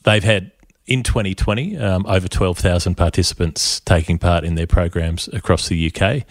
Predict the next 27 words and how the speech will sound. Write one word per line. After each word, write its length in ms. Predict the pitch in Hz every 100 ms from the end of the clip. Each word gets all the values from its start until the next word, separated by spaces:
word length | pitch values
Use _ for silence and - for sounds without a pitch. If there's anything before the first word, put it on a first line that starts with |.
| - - -
They 140 | 87
delivered 520 | - 85 85 78 78 - _ _
well 220 | 98 85
over 180 | 82 80
three 320 | - - 87
thousand 600 | 80 - 82 82 85 78 - -
coaching 540 | 87 82 - 78 90
sessions 580 | - 80 - 82 80 -
across 440 | 104 - 76 -
all 220 | 98 82
of 60 | 80
their 140 | 80
cricket 340 | 78 90 85 -
programs 560 | 85 78 73 76 85
where 120 | 87 78
they 140 | 76
have 220 | 85 78 - - - -
different, 380 | 123 - 101 - -
um, 200 | 90 85
adapted 480 | 98 104 101 - 87
versions 420 | 90 85 - 80
of 60 | -
cricket 320 | - - -
so 160 | - 78
that 120 | -
people 320 | 87 80 80
with 240 | 78 -